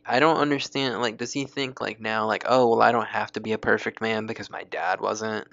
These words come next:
If my hero is not a perfect man, why do I have to be?" Like, if that's, if that's actually the, the, the, you know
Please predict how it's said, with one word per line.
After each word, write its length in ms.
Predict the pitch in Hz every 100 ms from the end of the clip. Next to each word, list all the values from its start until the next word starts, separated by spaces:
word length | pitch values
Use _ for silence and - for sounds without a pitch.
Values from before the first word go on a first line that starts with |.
| _ _ -
If 160 | 113
my 140 | 113 107
hero 340 | 104 107 107
is 80 | 101
not 140 | 95
a 40 | 95
perfect 400 | 104 98 95 101
man, 220 | 101 101
why 160 | 95 107
do 80 | 92
I 140 | 110
have 300 | 104 - -
to 80 | -
be?" 340 | - 95 - _ _ _ _ - - _ 127
Like, 140 | 113
if 100 | 107
that's, 380 | 135 180 - - _
if 160 | 117 -
that's 300 | 127 143 120
actually 400 | 113 - 120 110
the, 360 | 107 71 - - _
the, 460 | - 98 78 - 55 _ _ _ _ _ _ _ _ _ _ _ _ _ _ - - _ -
the, 460 | 104 98 95 95 - _ -
you 140 | 98
know 260 | 95 95